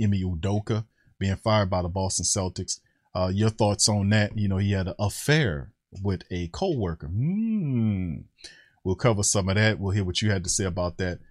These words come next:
Also, we'll talk about Herm Edwards and what happened to Herm Edwards, man, and how Herm Edwards, Herm Edwards had his people, his own staff leaking, uh, stuff to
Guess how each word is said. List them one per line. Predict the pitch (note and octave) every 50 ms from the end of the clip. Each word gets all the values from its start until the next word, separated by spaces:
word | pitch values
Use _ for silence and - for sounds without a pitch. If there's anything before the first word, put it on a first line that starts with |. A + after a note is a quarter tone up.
| - - _ -
Also, | G2+ G#2 - -
we'll | G2+ F#2+ F#2+ F#2+
talk | - - A2 G2 - G#2
about | F#2 G2 F#2+ F#2
Herm | G#2 A#2+ A#2 A2 G#2 -
Edwards | A#2+ B2+ C3 B2+ D#2+ D2+ - -
and | F2 G2
what | G2 G2
happened | A2 G#2 F#2+ - G2+ F#2+
to | F#2+
Herm | G#2+ G#2+ G#2+ G2+ F#2+ -
Edwards, | B2 C#3 D#3 - G2 - - - G2
man, | F#2+ F#2+ G2 G2+ G#2 G#2 _ _ _ _ _ _ _ -
and | F2+ F#2+
how | A#2 B2 G#2+ G2+
Herm | - A2+ A#2 A#2+ A2+ G#2+
Edwards, | A2+ D3 C#3+ - A#2 A2 - - -
Herm | A2 A2 B2 C3+ C3+ B2 A2+ - -
Edwards | B2 C#3+ D3+ C3 A2 - - - _
had | - C3 A#2+ A2+ A2 F#2 - - - - - - - -
his | A#2 A2 A2 - - -
people, | - - E3 D#3+ D3 - B2+ A#2+ A#2
his | C#3 B2+ A2+
own | C3 C3+ C#3 C3+ A#2+
staff | - - - C#3+ C#3 C3+ A#2+ -
leaking, | - G2+ A2 B2 C#3 C#3 - C#3 A#2 G#2+ - - _ - -
uh, | G2 G#2 G2+ G2 F2+ F#2+
stuff | - - - C#3 C3 B2 B2+ -
to | - A#2 G#2+ G#2 G2